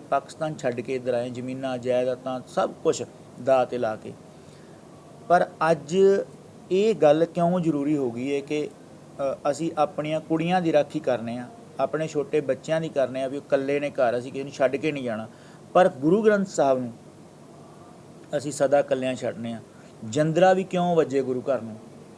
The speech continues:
ਉੱਥੇ ਦੋ ਬੰਦੇ, ਬੰਦਿਆਂ ਦੀ ਡਿਊਟੀ। ਜਿਹੜਾ ਪਿੰਡ, ਜਿਹੜਾ ਘਰ ਇਹ ਗੱਲ ਨਹੀਂ ਕਰ ਸਕਦਾ ਵੀ ਸਾਡੇ ਕੋਲ ਉਹਦੇ ਵੀਹ ਘਰ ਨੇ, ਸਾਡੇ ਕੋਲੋਂ ਤਾਂ ਦਿੱਤਾ ਹੀ ਨਹੀਂ ਜਾਂਦਾ ਪੈਸਾ, ਉਹ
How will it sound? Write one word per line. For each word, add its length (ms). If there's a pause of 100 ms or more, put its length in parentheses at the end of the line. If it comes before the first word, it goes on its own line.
(300)
ਉੱਥੇ 400
ਦੋ 360
ਬੰਦੇ, 460 (220)
ਬੰਦਿਆਂ 400
ਦੀ 80
ਡਿਊਟੀ। 280
ਜਿਹੜਾ 440
ਪਿੰਡ, 380
ਜਿਹੜਾ 400
ਘਰ 380 (640)
ਇਹ 140
ਗੱਲ 260
ਨਹੀਂ 260
ਕਰ 180
ਸਕਦਾ 300
ਵੀ 100
ਸਾਡੇ 320
ਕੋਲ 160
ਉਹਦੇ 140
ਵੀਹ 260
ਘਰ 240
ਨੇ, 200 (320)
ਸਾਡੇ 320
ਕੋਲੋਂ 280
ਤਾਂ 200
ਦਿੱਤਾ 340
ਹੀ 100
ਨਹੀਂ 120
ਜਾਂਦਾ 280
ਪੈਸਾ, 360 (420)
ਉਹ 320